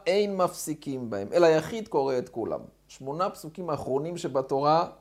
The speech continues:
לא מפסיקים בהם לחלק אותם לשני קרואים, אלא קורא אחד קורא את שלוש-, שמונת הפסוקים. מה יש מיוחד בשמונת הפסוקים הללו? שני ביאורים נאמרו במשנה ברורה,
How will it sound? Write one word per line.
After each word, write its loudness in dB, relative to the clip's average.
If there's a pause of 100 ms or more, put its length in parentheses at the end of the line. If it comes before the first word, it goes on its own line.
(560)
לא 0
מפסיקים -6
בהם -2
לחלק -2
אותם -2
לשני -4 (260)
קרואים, 0
אלא -2
קורא 0
אחד -4
קורא -2
את -6
שלוש-, -10
שמונת -6
הפסוקים. -14 (500)
מה 2
יש 0
מיוחד -2
בשמונת -4
הפסוקים -8
הללו? 2 (460)
שני -2
ביאורים -2
נאמרו 0
במשנה -4
ברורה, 0